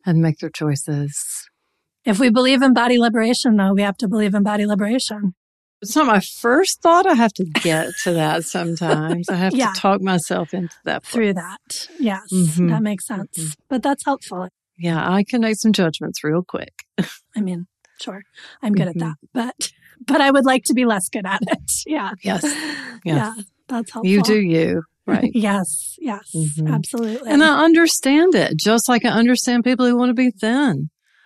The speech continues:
Speaker 1: This world makes it very hard to have a body.
Speaker 2: It,
Speaker 1: <laughs>
Speaker 2: it
Speaker 1: An
Speaker 2: really
Speaker 1: aging
Speaker 2: does.
Speaker 1: body, a larger body. But my go-to is Sonya Renee Taylor's work.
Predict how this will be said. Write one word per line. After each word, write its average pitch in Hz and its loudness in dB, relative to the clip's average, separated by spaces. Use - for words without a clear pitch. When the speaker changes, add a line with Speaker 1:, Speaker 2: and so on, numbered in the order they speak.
Speaker 1:
This 220 2
world 226 4
makes 208 0
it - -2
very 165 2
hard 170 0
to 175 -4
have 156 -2
a 131 -4
body. 143 -2
Speaker 2:
It, 277 -6
Speaker 1:
<laughs> - -20
Speaker 2:
it 294 -8
Speaker 1:
An 233 4
Speaker 2:
really 180 4
Speaker 1:
aging 175 2
Speaker 2:
does. 160 2
Speaker 1:
body, 160 2
a 156 -2
larger 156 -2
body. 147 -6
But - -10
my 220 4
go-to 165 2
is 160 -4
Sonya 170 0
Renee 156 0
Taylor's 151 -4
work. - -10